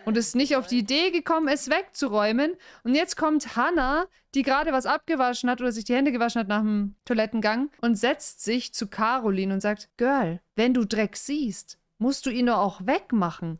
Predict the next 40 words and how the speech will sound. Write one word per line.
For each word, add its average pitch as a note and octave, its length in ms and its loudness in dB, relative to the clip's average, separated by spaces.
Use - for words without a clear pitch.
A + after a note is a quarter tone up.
Bist C4+ 200 0
du D4 100 2
grad A#3 240 0
wirklich C4+ 320 -2
da B3+ 200 2
gesessen, C#4+ 320 0
hast C#4 160 0
die A3+ 100 -2
ganze C#4+ 340 0
Zeit C4+ 240 0
auf C#4 80 -6
das - 160 -8
verdreckte B3 380 -4
Geschirr A3+ 280 -2
geguckt, C#4+ 400 -6
obwohl B3 400 0
die D#4+ 120 4
Mutti D#4 320 2
neben D#4+ 280 0
dir D#4 160 0
saß D4 380 0
und C#4+ 120 2
hast C#4+ 200 -2
es A#3 140 -6
nicht G3 180 -6
weggemacht? F4 720 -4
Sieht B3 240 0
es C4 140 0
nicht C4+ 160 2
so D4 80 0
aus, C4 260 0
als C#4 120 -4
ob A#3 180 -2
du B3 100 -4
keinen G3+ 220 0
Bock F#3+ 240 0
hättest, D4+ 360 -2
dreckiges D4 380 -4
Geschirr C#4+ 360 0
wegzumachen?“ E4+ 500 -2